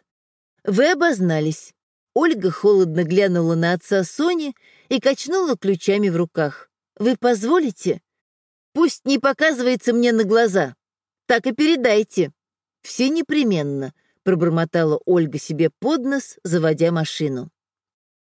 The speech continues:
Подобрав на проспекте Ирину, она поехала в сторону дома.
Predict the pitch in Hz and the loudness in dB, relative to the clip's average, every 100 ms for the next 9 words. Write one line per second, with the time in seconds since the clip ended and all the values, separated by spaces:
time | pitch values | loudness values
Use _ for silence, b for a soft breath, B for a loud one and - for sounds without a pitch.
0 | _ _ _ _ _ _ _ _ - 226 | _ _ _ _ _ _ _ _ -2 2
1 | 262 359 403 - 233 214 208 - 220 - | 2 2 -2 -2 -2 0 -2 0 -2 0
2 | 185 - 196 220 349 311 269 240 _ _ | -4 2 2 4 2 2 -6 -10 _ _
3 | 240 302 415 - 175 214 - 180 165 - | -2 0 -2 0 2 2 0 -4 -4 -2
4 | 196 185 170 170 160 151 139 131 | 0 2 0 0 2 0 -2 -12